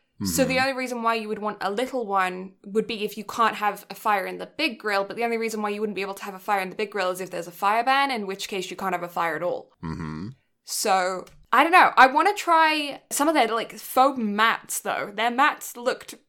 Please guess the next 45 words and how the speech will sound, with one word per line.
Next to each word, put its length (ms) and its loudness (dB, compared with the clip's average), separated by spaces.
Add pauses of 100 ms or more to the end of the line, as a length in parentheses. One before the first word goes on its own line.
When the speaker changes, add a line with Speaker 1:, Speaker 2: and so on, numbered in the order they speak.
(120)
Speaker 1:
they're 300 -2
apparently, 560 -2
<laughs> 40 -12
according 360 -2
to 60 -20
the 100 -6
anime, 360 0
they 100 4
were 140 4
really 200 -2
comfortable. 480 -2 (480)
And, 300 2 (280)
<laughs> 240 -20
yeah, 220 6
they 160 0
looked 440 0
much 380 -2
more, 520 -8 (140)
I 100 2
don't 80 -2
know, 280 -2 (200)
high-tech 720 -2 (120)
than 380 -6 (180)
the 180 -4
ones 300 -4
that 140 -10
we 140 -10
have 160 -4
out 140 -2
here. 360 -2
<laughs> 40 -20 (220)
Speaker 2:
Well, 100 2
I 40 4
mean, 180 2
I 80 2
know 140 6
most 280 4
people 300 2
here, 300 0
for 200 -6
one, 380 0
don't 320 -2
think 340 0
of 160 -4
putting 440 -2